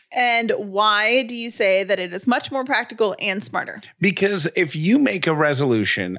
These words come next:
Speaker 2: on January first, first of all, everybody who makes a resolution, it's a big deal, okay?
Speaker 1: Mm-hmm.
Speaker 2: Like, nobody makes tiny little resolutions. You make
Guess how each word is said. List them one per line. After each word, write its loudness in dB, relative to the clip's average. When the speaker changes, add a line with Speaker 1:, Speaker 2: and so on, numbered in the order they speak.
Speaker 2:
on 0
January 2
first, -8
first 2
of 0
all, 2
everybody 2
who 4
makes 2
a -2
resolution, 0
it's -2
a -4
big -4
deal, -8
okay? 0
Speaker 1:
Mm-hmm. -2
Speaker 2:
Like, 0
nobody 2
makes 0
tiny -2
little 0
resolutions. -4
You 4
make 0